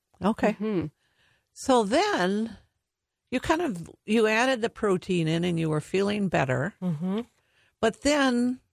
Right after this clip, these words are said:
Speaker 1: we kinda went to the next step, didn't you?
Speaker 3: I did.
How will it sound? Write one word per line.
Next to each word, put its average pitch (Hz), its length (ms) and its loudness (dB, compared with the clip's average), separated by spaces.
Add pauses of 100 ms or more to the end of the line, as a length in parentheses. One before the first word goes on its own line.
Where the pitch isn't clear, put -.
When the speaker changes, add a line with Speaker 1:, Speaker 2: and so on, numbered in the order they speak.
(600)
Speaker 1:
we 269 140 2
kinda 262 260 2
went 190 220 -2
to 196 100 -2
the 165 120 2
next 170 260 0
step, - 320 -2
didn't 156 280 -2
you? - 80 -6 (920)
Speaker 3:
I 160 80 -8
did. 180 360 -6